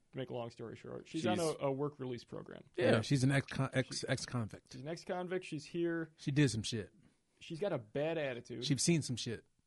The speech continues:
Speaker 1: Yeah. Done some things.
Speaker 2: Some stuff.
Speaker 1: You know that she has crafted crude shanks and stuck them into people at some point.
Speaker 2: I, you probably, I
Speaker 1: Possibly.
Speaker 2: don't know, maybe. I, I'm, I, I've,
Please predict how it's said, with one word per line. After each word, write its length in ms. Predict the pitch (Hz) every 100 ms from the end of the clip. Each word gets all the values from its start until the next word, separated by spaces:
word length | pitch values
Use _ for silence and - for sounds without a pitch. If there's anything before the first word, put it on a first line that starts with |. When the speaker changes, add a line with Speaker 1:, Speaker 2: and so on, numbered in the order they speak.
| _ _ _
Speaker 1:
Yeah. 160 | - - 147 98 _ _ _ _ -
Done 180 | 156 160
some 140 | 160
things. 500 | 151 127 101 - - _ _ _ _ _ -
Speaker 2:
Some 160 | - -
stuff. 340 | - 107 101 - _ _ _ _ _ -
Speaker 1:
You 100 | 131
know 160 | 156
that 100 | 170
she 140 | 143 185
has 140 | 160
crafted 680 | - - - 160 165 185 156
crude 340 | - 170 170
shanks 520 | 143 151 135 131 - -
and 460 | 131 123 120 117 117 -
stuck 340 | - - 113 117
them 140 | 117
into 120 | 101 -
people 340 | - - - -
at 100 | -
some 140 | - -
point. 140 | - - _ _ _ _ _ _ -
Speaker 2:
I, 160 | 359 285 - _
you 260 | 240 247 269
probably, 680 | - 349 302 226 202 196 254
I 40 |
Speaker 1:
Possibly. 260 | 202 151 214
Speaker 2:
don't 80 |
know, 340 | 131 131 180 208
maybe. 440 | 143 175 170 156
I, 300 | 139 147 131
I'm, 160 | 143 131 - - -
I, 100 | - -
I've, 180 | 143 127